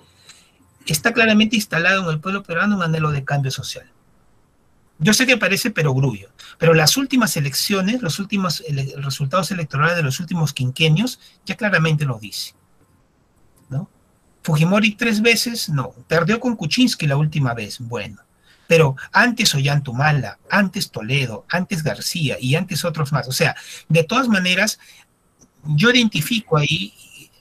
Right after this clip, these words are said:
hay, hay un, hay un anhelo de cambio muy importante, y eso es lo que Castillo representa, a mi modo de ver, ¿no? Ah,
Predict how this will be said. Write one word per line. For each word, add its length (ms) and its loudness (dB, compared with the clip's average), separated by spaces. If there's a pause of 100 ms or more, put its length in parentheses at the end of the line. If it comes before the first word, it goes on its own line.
(120)
hay, 300 0
hay 120 -2
un, 180 -8
hay 160 0
un 100 0
anhelo 240 2
de 140 -4
cambio 260 0
muy 180 2
importante, 680 -6 (220)
y 180 6
eso 240 2
es 60 -2
lo 120 0
que 120 -16
Castillo 400 -6
representa, 840 -6 (220)
a 80 -12
mi 100 -10
modo 240 -4
de 140 -10
ver, 140 -20 (760)
¿no? 200 -6 (720)
Ah, 140 -2